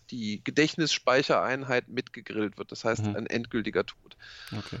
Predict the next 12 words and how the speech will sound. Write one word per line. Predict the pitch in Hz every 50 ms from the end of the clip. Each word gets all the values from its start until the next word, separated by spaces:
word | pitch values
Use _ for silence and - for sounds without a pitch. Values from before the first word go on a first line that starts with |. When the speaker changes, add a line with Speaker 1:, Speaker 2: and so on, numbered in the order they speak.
| - -
Speaker 2:
ziemlich | -
Speaker 1:
Ähm, | 139 123 123 123 123
Speaker 2:
machtvolle | - -
Speaker 1:
das | 139 143 98 95
Speaker 2:
Waffe. | 87 -
Speaker 1:
führt | - 165 165 165
zu | - - - - - - 160 147 143 143 139 139 131 - _
einer | - 135 127
ganzen | 135 131 160 160 - 151 143
Menge | 139 139 139 131
Unruhen, | - 180 185 202 208 170 147 143 147 160 190 226 240 - _ _ _ _ _ _ _ _ _ _ -
ähm, | 135 139 131 131 135 139 139 143